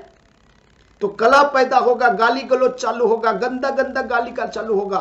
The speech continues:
तो टू नाइंटी फ़ोर में दिया हुआ है, दिया है ना, टू नाइंटी फ़ोर में। और फिर नए पत्नी पुराने पत्नी के विरुद्ध में मिथ्या साक्ष्य देगा ताकि,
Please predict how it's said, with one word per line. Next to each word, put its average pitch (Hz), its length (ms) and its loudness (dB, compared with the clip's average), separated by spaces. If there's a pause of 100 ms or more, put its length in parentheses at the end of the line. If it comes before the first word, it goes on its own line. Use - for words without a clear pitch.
तो - 160 -6
टू 240 200 -10
नाइंटी 214 420 -10
फ़ोर 214 260 -8
में 196 160 -8
दिया 127 140 -12
हुआ 107 160 -18
है, - 120 -20 (1600)
दिया 185 240 4
है 185 100 2
ना, 233 120 -2 (260)
टू 214 140 -4
नाइंटी 202 500 -6 (240)
फ़ोर 135 260 -4
में। 90 180 -16 (680)
और 170 340 2
फिर 320 460 0 (640)
नए 226 320 6 (120)
पत्नी 269 360 -2
पुराने 247 520 2
पत्नी 233 400 0 (240)
के 202 120 6
विरुद्ध 269 460 -2
में 208 340 -2 (460)
मिथ्या 160 400 -2
साक्ष्य - 440 -4
देगा 123 360 -8 (500)
ताकि, 220 380 0